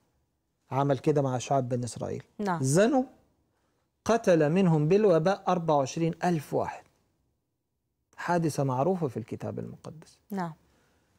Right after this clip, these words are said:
Speaker 1: وهكذا عشرات المرات، صدقيني أقول مئات، عاقب فيها الشعب.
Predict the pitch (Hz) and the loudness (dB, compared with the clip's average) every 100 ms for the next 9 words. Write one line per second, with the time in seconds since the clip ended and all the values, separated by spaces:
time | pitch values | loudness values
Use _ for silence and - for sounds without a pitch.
0 | _ 190 214 277 277 233 226 214 214 233 | _ 2 4 4 2 2 2 2 2 4
1 | 262 269 226 180 165 165 151 156 147 - | 6 4 4 2 2 2 2 4 2 0
2 | _ - - 151 147 151 - 214 220 185 | _ -10 -2 -2 0 -2 0 0 2 2
3 | 165 - 190 170 208 170 - - _ _ | 0 2 0 0 0 -2 -2 -18 _ _
4 | _ _ 143 170 - 139 113 131 113 - | _ _ -2 -2 -2 -2 -2 -6 -6 -10
5 | - | -14